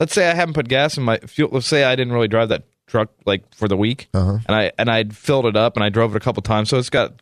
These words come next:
Speaker 1: you know, half tank, three quarters tank, and then it sat for four or five days.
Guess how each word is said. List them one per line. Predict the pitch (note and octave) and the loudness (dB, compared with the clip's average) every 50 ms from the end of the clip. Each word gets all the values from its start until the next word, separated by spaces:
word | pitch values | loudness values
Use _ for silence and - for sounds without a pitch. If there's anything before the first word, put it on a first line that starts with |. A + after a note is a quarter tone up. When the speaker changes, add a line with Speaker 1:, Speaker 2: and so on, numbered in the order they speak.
| _ | _
Speaker 1:
you | - B2 | -4 -2
know, | A2 G#2 | -2 0
half | F#2+ A#2 A2+ G#2 - | 0 0 -2 -2 -2
tank, | - A#2 A2 G#2+ - | -2 -2 -2 0 -2
three | A2+ A2 | -4 -2
quarters | - A#2+ A2 G#2 F#2+ - | -2 -2 -2 -2 -4 -2
tank, | - A2 A2 A2 | -2 -2 -2 0
and | A#2 A2+ | 0 -2
then | A2 | -2
it | G#2+ - | -2 -2
sat | - - A#2+ G2 - | 0 0 0 0 -2
for | - G#2 | -4 -6
four | F#2+ - A#2 A2+ | -2 0 0 0
or | A2 | 0
five | - A#2 A2 A2 G#2 | 0 0 0 0 2
days. | A2+ A2+ A2+ A#2 A#2 | 2 2 2 0 -2